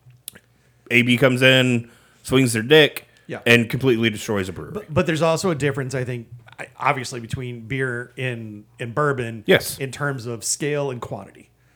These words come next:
Speaker 2: You know, when you're
Speaker 1: Yeah.
Speaker 2: making that kind of scale and you're pushing out way more fluid ounces of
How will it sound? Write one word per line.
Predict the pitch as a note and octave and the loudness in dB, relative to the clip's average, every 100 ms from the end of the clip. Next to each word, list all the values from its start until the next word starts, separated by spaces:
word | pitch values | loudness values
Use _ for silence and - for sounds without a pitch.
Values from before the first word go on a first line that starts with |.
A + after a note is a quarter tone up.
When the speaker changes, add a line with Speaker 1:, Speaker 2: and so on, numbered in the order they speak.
| _ _ - | _ _ -12
Speaker 2:
You | A#2+ | -10
know, | A2 | -6
when | C3+ | -2
you're | E3+ G#3 | 4 4
Speaker 1:
Yeah. | |
Speaker 2:
making | F3 F3 D#3 C#3 | 4 0 -4 -2
that | C3+ C#3 | -2 -2
kind | - C#3+ C3+ | -2 -2 -2
of | A#2 | -4
scale | - - C#3+ C3+ A#2 A2+ A2 - _ _ - | -6 -2 2 2 0 -4 -6 -12 _ _ -6
and | B2+ B2 A#2+ A2 - - _ | -4 -4 -6 -10 -12 -14 _
you're | B2 A#2+ | -8 -8
pushing | - E3+ D3 C#3 C3+ | -4 -4 -2 -2 -2
out | C3+ B2 A#2+ - _ _ - | 0 0 -2 -6 _ _ -12
way | B2 A#2+ A#2+ D3+ D3+ | -8 -4 2 4 4
more | C#3+ C3+ B2+ B2 A2+ G#2 - _ _ | 0 0 2 0 0 -4 -10 _ _
fluid | - D#3 D3+ C3+ | -8 0 2 2
ounces | C3 B2+ - A#2+ A#2 A2 - - - | 2 -2 -2 0 0 -2 -4 -6 -4
of | A#2 A2+ A2 G2 - | 0 0 -2 -10 -16